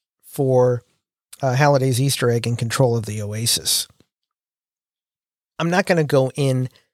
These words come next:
to a huge breakdown of the book and the story other than that introduction. And it's because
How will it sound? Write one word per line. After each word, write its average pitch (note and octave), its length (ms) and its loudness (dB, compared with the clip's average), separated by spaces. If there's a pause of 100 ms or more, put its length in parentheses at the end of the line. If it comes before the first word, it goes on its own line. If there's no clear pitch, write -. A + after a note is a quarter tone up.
(540)
to D3 160 2
a A#2+ 120 2
huge C3 560 0
breakdown B2+ 580 0
of G#2 100 -4
the A2 60 -4
book B2 300 0
and A2+ 80 -4
the A2 80 -4
story A#2+ 600 0 (640)
other C#3 260 2
than B2 160 0
that A#2+ 200 2
introduction. G#2+ 720 -2
And G#2+ 180 -4
it's A#2 200 -6
because E3 720 0